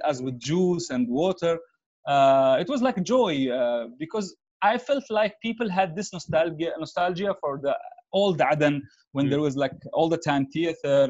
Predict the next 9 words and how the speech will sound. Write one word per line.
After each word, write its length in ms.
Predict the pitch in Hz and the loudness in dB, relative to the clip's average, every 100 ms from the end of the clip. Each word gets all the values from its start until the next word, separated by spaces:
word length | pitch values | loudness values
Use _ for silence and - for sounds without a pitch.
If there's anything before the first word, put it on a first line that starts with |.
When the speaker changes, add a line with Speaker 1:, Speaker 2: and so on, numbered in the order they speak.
| - | 0
Speaker 1:
and, 160 | 123 117 _ - | -4 -8 _ -8
and 160 | 131 123 120 | -2 -2 -4
cinema. 500 | - 190 190 151 139 131 - _ _ | -4 -2 -2 0 -2 -2 -10 _ _
Speaker 2:
Mm. 60 | 117 | -12
Speaker 1:
So 400 | 110 110 175 175 156 | -6 0 0 0 0
they 160 | 240 233 - | -2 -2 -2
found, 500 | 214 220 220 175 156 | 0 0 -2 -4 0
uh, 400 | 156 151 139 135 | 2 2 2 -2
this, 220 | 160 170 | -2 -4